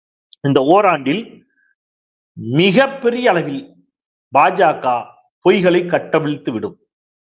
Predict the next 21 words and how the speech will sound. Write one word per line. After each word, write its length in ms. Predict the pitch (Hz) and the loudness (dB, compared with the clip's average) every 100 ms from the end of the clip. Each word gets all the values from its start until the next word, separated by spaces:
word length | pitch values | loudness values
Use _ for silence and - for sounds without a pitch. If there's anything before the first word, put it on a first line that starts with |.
| _ _ _ _ _ _ - - - | _ _ _ _ _ _ -20 -20 -4
மிகப்பெரிய 520 | 165 214 262 262 262 240 | 2 2 2 2 2 2
அளவில் 340 | 196 185 175 175 - _ _ _ - | 2 0 -4 -8 -14 _ _ _ 2
திமுகவினுடைய 840 | 247 262 - 233 208 185 180 185 180 | 4 4 2 2 2 0 0 2 2
இன்னாள் 380 | 170 190 214 202 | 0 0 2 4
அமைச்சர்கள், 580 | 165 185 180 175 156 165 | 2 -2 -4 -4 0 0
முன்னாள் 460 | 156 170 208 208 190 | 0 -6 -4 0 2
அமைச்சர்கள் 440 | 175 180 180 170 | 0 -2 -2 -2
என்று 180 | 180 190 | -4 -2
எல்லோர் 440 | 165 180 214 226 196 | -2 0 2 2 2
மீதும் 320 | 190 214 170 | -2 -4 -2
வழக்குகள் 520 | 156 180 185 165 151 | -2 -2 -2 -4 -4
பாயும். 280 | 123 107 - _ _ _ | -6 -8 -16 _ _ _
கைது 240 | 165 208 214 | 0 0 2
செய்யப்பட்டால் 440 | 196 185 165 160 | 2 0 -2 -2
ஆச்சரியம் 440 | 151 147 147 139 113 | -2 -4 -8 -10 -10
இல்ல. 120 | 98 92 _ _ _ _ _ _ _ | -12 -14 _ _ _ _ _ _ _
நீங்க 300 | 135 190 220 | 0 2 4
வந்து 220 | 226 247 247 214 185 | 4 4 6 6 4
சமூக 460 | - 185 247 240 226 | 4 2 4 4 4
வலைத்தளங்களிலும் 840 | 190 214 220 190 180 170 160 131 139 | 4 2 0 -2 0 0 0 -4 -6
ஊடகங்களிலும் 760 | 185 226 202 196 175 147 123 | 0 0 0 0 -2 -2 -6